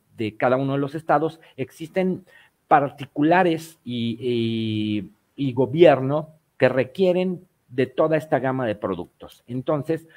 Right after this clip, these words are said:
tenemos una, también una cantidad de líneas de negocio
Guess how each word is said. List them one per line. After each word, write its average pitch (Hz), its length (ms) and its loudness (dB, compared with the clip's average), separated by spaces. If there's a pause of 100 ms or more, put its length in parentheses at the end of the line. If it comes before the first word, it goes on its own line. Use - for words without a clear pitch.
(200)
tenemos 165 400 -2
una, 170 480 0 (200)
también 135 480 -2
una 170 220 -4
cantidad 139 640 -4
de 113 220 -2
líneas 170 540 -2
de 113 140 -4
negocio 110 640 -6